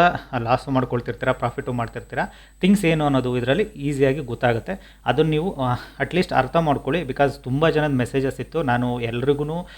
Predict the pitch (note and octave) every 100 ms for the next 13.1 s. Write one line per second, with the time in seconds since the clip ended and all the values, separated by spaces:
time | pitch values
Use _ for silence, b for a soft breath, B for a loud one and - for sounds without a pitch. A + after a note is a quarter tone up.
0 | B C3+ B2+ C3+ D3 B2+ A2+ C#3 C3+ B2+
1 | C3 B2 B2+ A2 A#2 C#3 A2+ A#2 C3+ C3+
2 | B2+ F3+ C#3 D3 D#3 F3+ C3 C3 B2+ C3
3 | C3 A#2+ B2+ C3+ B2+ A#2+ A2+ - A#2+ F#3
4 | G3 E3 C#3 C#3+ D3+ D3 E3 C#3 C3+ B2+
5 | A#2+ A#2+ C3 D#3 E3+ F3 F3 D#3+ C3 C#3+
6 | C3+ - C3 F#3+ B B B C3+ C3+ D3+
7 | A#2+ A#2+ A#2+ C3+ F#3 E3+ B2+ C#3+ - D3
8 | D#3 B2+ C3 - B2+ B2+ D#3+ - A#2+ B2
9 | C#3+ B2 A2+ D3 A3 B B - F3+ E3+
10 | E3 E3+ E3 E3 F3+ E3+ - B C3 E3+
11 | G#3+ F3+ F3 E3+ E3 - C#3 D3+ C3+ C3+
12 | - D#3 C3+ C3 B2 A#2 B2 A#3+ - -